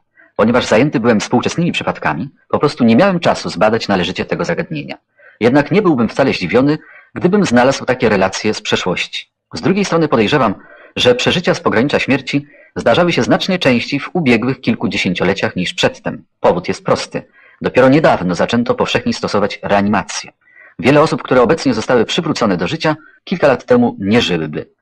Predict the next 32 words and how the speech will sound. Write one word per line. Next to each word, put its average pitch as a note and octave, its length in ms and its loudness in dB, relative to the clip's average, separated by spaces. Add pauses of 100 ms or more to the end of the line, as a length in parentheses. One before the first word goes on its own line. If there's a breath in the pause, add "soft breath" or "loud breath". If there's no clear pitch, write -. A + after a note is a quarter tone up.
Zastrzyki F#2 520 -2
adrenaliny A2 640 2 (180)
wprost G2 300 -2
do G#2 60 -2
serca, G2 440 -2 (260 soft breath)
aparatura A2+ 480 0
pobudzająca G#2 540 0
pracę G2 320 -4
serca, - 400 -4 (180)
sztuczne - 420 -4
serce F#2+ 460 -2
i C#2+ 80 -8
płuca G2 440 -4 (420 loud breath)
są C#3+ 340 2
przykładami G#2+ 580 0
wielkiego A2 360 0
postępu - 600 -6 (120)
w - 40 -12
medycynie. - 480 -10 (720)
Czy C3 160 2
badał D#3 260 4
pan C#3+ 360 0
karty C#3 320 -2
chorobowe A#2+ 540 2
swoich G#2 340 -2
rozmówców? - 600 -4 (400)
Jeśli G2+ 200 -4
tylko G#2+ 220 -2
było F2 200 -2
to E2 100 -6
możliwe, A2+ 440 -4 (200)
tak. - 440 -8